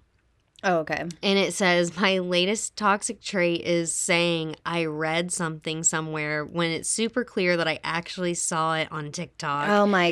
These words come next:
Speaker 2: Like, I'll
Speaker 1: gosh.
Speaker 2: say, and I do that.
Speaker 1: I do that, too. I have
Speaker 2: To make
Speaker 1: done,
Speaker 2: me
Speaker 1: my
Speaker 2: sound,
Speaker 1: sister
Speaker 2: like,
Speaker 1: has called me
Speaker 2: smarter.
Speaker 1: out, too. My sister's, yeah, I've been like,
Speaker 2: Sh-
Speaker 1: "So I read this." She, she's like, Bitch,
Speaker 2: You
Speaker 1: you
Speaker 2: saw that on
Speaker 1: Uh, that's a
Speaker 2: TikTok.
Speaker 1: TikTok, yeah.
Speaker 2: Yeah. I know. I've done that.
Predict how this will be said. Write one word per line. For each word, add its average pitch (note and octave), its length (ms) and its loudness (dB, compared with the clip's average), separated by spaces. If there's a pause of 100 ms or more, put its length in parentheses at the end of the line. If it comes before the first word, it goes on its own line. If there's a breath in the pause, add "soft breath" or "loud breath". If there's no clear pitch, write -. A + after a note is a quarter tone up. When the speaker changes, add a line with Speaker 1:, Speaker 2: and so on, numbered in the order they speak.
Speaker 2:
Like, E3 220 6
I'll G3 300 12
Speaker 1:
gosh. - 100 -2
Speaker 2:
say, F#3+ 420 4
and G#3+ 160 -2
I B3+ 160 6
do A#3+ 280 6
that. G3 200 6
Speaker 1:
I A#3 160 12
do A#3+ 200 4
that, G#3+ 240 8
too. F#3+ 380 8
I G3 140 8
have A#3 140 6
Speaker 2:
To A#3+ 80 10
make B3+ 80 6
Speaker 1:
done, G#3+ 160 12
Speaker 2:
me C4 80 4
Speaker 1:
my C4 80 10
Speaker 2:
sound, C4+ 220 10
Speaker 1:
sister D#4 180 10
Speaker 2:
like, C#4+ 100 8
Speaker 1:
has C#4+ 160 8
called D4+ 240 8
me D4+ 80 10
Speaker 2:
smarter. D#4 220 10
Speaker 1:
out, - 80 -4
too. B3 420 6
My C4 140 2
sister's, A3+ 340 -2 (220 loud breath)
yeah, G#3+ 260 4
I've G#3 160 2
been A3+ 80 2
like, G3 160 4
Speaker 2:
Sh- - 60 -8
Speaker 1:
"So A#3+ 80 2
I A#3 140 8
read F3+ 260 4
this." A3 160 2
She, B3+ 180 -2
she's F#3+ 300 -4
like, D#3+ 180 -2 (360)
Bitch, D#3+ 260 -2 (100)
Speaker 2:
You G3 120 -2
Speaker 1:
you A3+ 100 0
Speaker 2:
saw E3 340 2
that D3 160 -4
on C3+ 160 -6
Speaker 1:
Uh, C3 100 2
that's G3 260 6
a F3 40 -2
Speaker 2:
TikTok. C#3+ 60 -6
Speaker 1:
TikTok, D#3 540 -2
yeah. E3+ 340 -2
Speaker 2:
Yeah. E3+ 320 -2 (380 loud breath)
I B3 180 6
know. C#4 300 4
I've A3+ 180 4
done C#4 240 8
that. D3+ 260 -2